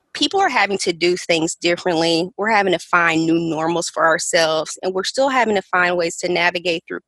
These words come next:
covid and everything else that we already had going for ourselves amidst this new normal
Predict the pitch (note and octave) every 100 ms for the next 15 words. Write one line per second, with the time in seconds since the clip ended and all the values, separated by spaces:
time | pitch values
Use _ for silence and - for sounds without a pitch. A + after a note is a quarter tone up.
0 | - C4+ C4 B3+ B3 - A#3+ - C#4+ F#4
1 | F4+ C#4+ A#3 F#3 F#3+ G3 - D#3 F3+ F#3
2 | F#3 F#3 E3+ E3 D#3 F#3 G3 G3 - G#3+
3 | G3+ G3 G3 - F#3 F3+ F3+ E3 - F3+
4 | E3 D#3+ D3 D3 B1 -